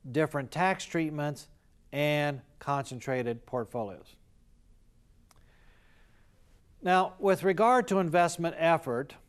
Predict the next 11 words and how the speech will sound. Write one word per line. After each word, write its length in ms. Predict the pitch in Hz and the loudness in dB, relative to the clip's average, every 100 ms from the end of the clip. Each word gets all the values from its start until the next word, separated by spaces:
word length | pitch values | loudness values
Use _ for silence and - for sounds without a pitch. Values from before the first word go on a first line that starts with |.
| _ _ _ - - | _ _ _ -20 -2
there 140 | 143 | 2
are 160 | 165 160 | 4 4
some 300 | - 190 202 | 4 4 2
investments 680 | 170 147 139 - 151 156 | 2 2 2 -2 -4 -4
which 220 | - 139 - | -4 -6 -4
require 640 | 139 - 139 135 135 135 | -6 0 2 4 4 0
quite 340 | - 147 143 | -2 0 0
a 20 | |
bit 220 | 127 165 175 | 0 2 2
of 160 | 127 | 2
effort. 400 | 120 107 - 78 | -2 -6 -10 -18